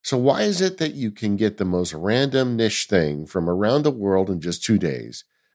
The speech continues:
but if you want to see a good doctor, it can take forever to get an appointment? Not to mention, how do you know if they're even good? Thankfully, there's ZocDoc, a place to find and book great doctors who actually have amazing reviews, many with appointments available in twenty-four hours.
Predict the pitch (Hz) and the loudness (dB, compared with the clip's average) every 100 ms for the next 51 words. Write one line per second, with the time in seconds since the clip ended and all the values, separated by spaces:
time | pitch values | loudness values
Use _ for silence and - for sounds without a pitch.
0 | - 120 120 127 139 160 - 156 117 117 | -2 -2 0 2 2 2 0 0 0 0
1 | 104 101 101 104 127 120 101 85 87 - | 0 0 0 -2 -4 -4 -6 -10 -10 -10
2 | 87 98 139 139 135 135 147 139 143 185 | -6 0 0 0 -4 0 0 0 -2 0
3 | 175 71 - _ _ _ _ _ _ 147 | 0 -2 -12 _ _ _ _ _ _ 0
4 | - 135 147 165 127 123 - 101 117 107 | 2 0 0 0 0 -2 -2 -2 0 2
5 | 117 107 76 95 95 101 110 117 127 147 | 2 2 2 0 -2 -2 0 0 0 2
6 | 156 76 - _ _ _ _ 175 208 180 | 0 0 -6 _ _ _ _ -2 -2 0
7 | 180 175 165 - 117 107 92 107 117 - | 0 2 0 0 0 0 2 2 2 -2
8 | 87 62 - _ 110 - 139 185 175 180 | -4 -4 -8 _ -10 -4 -2 -2 -4 -10
9 | - 98 101 107 101 82 80 - 92 131 | 0 2 2 0 -2 -4 -6 -2 0 0
10 | 131 76 76 - 76 73 - _ _ _ | 0 -2 -2 -6 -8 -8 -12 _ _ _
11 | 101 - 98 123 - 156 127 92 90 82 | 0 2 0 0 -2 -2 0 0 0 2
12 | 98 127 127 135 139 98 73 71 90 - | 4 4 2 0 0 -2 -4 -4 -8 -14
13 | _ _ _ 95 123 180 180 170 156 135 | _ _ _ 0 2 4 2 0 0 0
14 | 139 123 104 98 98 101 98 107 98 85 | 2 2 0 0 2 2 2 0 0 0
15 | 104 101 98 92 87 76 - - - | 0 0 2 2 2 -2 -8 -18 -20